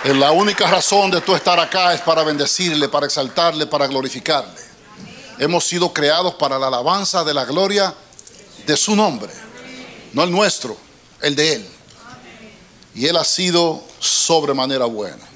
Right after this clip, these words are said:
Es, yo no sé si usted estuvo meditando en lo que estaba cantando hoy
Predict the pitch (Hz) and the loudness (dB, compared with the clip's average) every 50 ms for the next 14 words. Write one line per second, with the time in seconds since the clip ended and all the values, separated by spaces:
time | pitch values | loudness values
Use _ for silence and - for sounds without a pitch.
0 | - - - - - - - - - - - - - - - - - - - - | -20 -20 -20 -20 -20 -20 -20 -20 -20 -20 -20 -20 -20 -20 -20 -20 -20 -20 -20 -20
1 | - - - - - - - - - - - - - - - 139 151 143 - - | -20 -20 -20 -20 -20 -20 -20 -20 -20 -20 -20 -18 -10 -4 -2 -2 0 0 0 -2
2 | - - - - - - - - - - - - - - - - - - - - | -2 -2 -2 -4 -4 -8 -14 -20 -20 -20 -20 -20 -20 -20 -20 -20 -20 -20 -20 -20
3 | - - - - - - - - - - - - - - - - - 110 127 147 | -20 -20 -20 -20 -20 -20 -20 -20 -20 -20 -20 -20 -20 -20 -20 -10 -2 0 2 2
4 | 156 151 - - 160 147 - 139 123 - - - 143 143 139 139 131 120 107 101 | 2 2 0 2 0 0 0 0 -2 -2 0 2 2 4 4 4 2 0 -2 -4
5 | - - - - - - - - - - - - - - _ - _ - - - | -8 -16 -20 -20 -20 -20 -20 -20 -20 -20 -20 -20 -20 -20 _ -20 _ -20 -20 -20
6 | - - - - - - - - - - - - - - 107 110 - - - 139 | -20 -20 -20 -20 -20 -20 -20 -20 -20 -20 -20 -20 -12 -6 -4 -4 -4 0 2 2
7 | 139 131 127 120 117 110 98 90 92 90 - - - - - - - - - - | 4 4 4 4 4 4 0 -2 -4 -10 -14 -18 -20 -20 -20 -20 -20 -20 -20 -20
8 | - - - - - - - - 120 117 131 127 120 117 98 - 135 139 139 127 | -20 -20 -20 -20 -20 -20 -14 -6 -2 0 0 0 0 -2 0 0 0 0 0 -2
9 | 120 120 113 - 110 - - 120 127 120 113 110 107 110 - 123 117 107 98 101 | -2 -4 -4 -8 -6 -2 0 0 0 0 -2 -4 -6 -4 -2 -2 -2 -2 -2 -4
10 | 113 123 107 85 | -2 -2 -4 -6